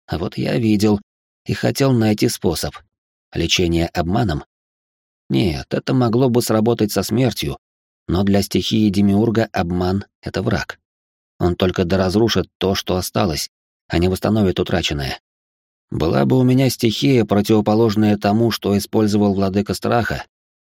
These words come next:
но тоже нет. Могло показаться, что я не сдаюсь и трачу время из глупого упрямства. Действительно, иногда бывают такие ситуации, когда нужно просто признать, что есть вещи, которые тебе недоступны,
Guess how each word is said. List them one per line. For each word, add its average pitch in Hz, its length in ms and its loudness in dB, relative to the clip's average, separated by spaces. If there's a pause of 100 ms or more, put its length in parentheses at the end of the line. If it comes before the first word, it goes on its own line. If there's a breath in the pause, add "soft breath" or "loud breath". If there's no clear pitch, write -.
но 85 180 -4 (120)
тоже 85 320 -2
нет. 80 340 -4 (640)
Могло 101 320 0
показаться, 107 580 0
что - 200 -2
я 101 120 2
не 104 120 4
сдаюсь 101 440 0
и 92 40 0
трачу 98 360 0
время 107 300 2
из 104 200 -4
глупого 101 440 -2
упрямства. 107 600 -6 (720)
Действительно, 101 680 0 (260)
иногда - 320 -2
бывают 135 380 0
такие 98 300 2
ситуации, 104 580 0
когда 92 320 -2
нужно 104 340 2
просто 104 380 -2
признать, 107 460 0
что - 200 -2
есть 95 340 -2
вещи, 110 380 0
которые 98 560 -2
тебе 95 220 0
недоступны, 95 680 -2